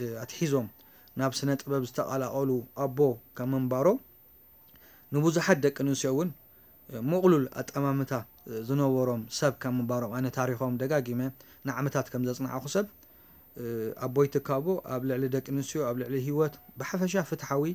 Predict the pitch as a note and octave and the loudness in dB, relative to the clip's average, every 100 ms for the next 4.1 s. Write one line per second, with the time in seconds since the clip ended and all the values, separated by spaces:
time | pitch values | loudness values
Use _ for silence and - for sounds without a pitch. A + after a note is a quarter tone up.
0 | - - - - - - - B2+ C3 - | -8 -20 -20 -20 -20 -20 -8 -4 -4 0
1 | E3+ - F3 G3+ D#3+ D3+ D3 C#3+ D#3 E3+ | 0 2 6 8 6 0 0 0 0 2
2 | E3+ E3 E3 F3 E3 D3+ D3 C#3+ E3+ F3 | 2 4 2 4 2 2 0 0 0 2
3 | F3 F3+ F3 F3 A3 D3+ C3 - F#3+ D3+ | 2 0 2 2 4 2 0 4 4 6